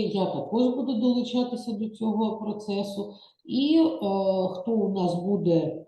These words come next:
в таких, е, скажімо, боржниках, е, то, е, не, е, скажімо так, е, ну, не будьте здивовані, якщо ми з вами будемо зв'язуватися і просити, е,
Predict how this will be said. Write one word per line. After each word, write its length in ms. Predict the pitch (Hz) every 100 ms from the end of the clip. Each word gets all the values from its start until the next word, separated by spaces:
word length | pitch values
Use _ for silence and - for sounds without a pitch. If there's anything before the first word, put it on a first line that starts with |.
| _
в 220 | 175 - 196
таких, 520 | 165 190 170 - 180
е, 220 | 170 160 156 - - - - - -
скажімо, 500 | - - 165 170 160 156 - _ _ _ _
боржниках, 1120 | 180 247 - 220 214 - 151 240 - - -
е, 440 | 302 294 - - -
то, 440 | 220 226 208 190 185 190
е, 460 | 190 180 180 175 165 175
не, 440 | 208 190 180 - - _ _ -
е, 720 | 170 170 165 165 - 180 180
скажімо 640 | - - 170 170 165 165 160
так, 420 | 160 151 - - -
е, 720 | - - - - - - - - _ _ _ _
ну, 340 | 214 156 151 190
не 100 | 220
будьте 400 | 240 233 - 185
здивовані, 760 | 160 180 226 285 294 262 226
якщо 440 | 170 175 - 196 175
ми 400 | 196 190 175 -
з 100 | 170
вами 360 | 180 175 170 160
будемо 400 | 180 160 151 147
зв'язуватися 840 | 160 190 254 254 240 - 175 151
і 60 | 135
просити, 520 | - - 202 214
е, 100 | 214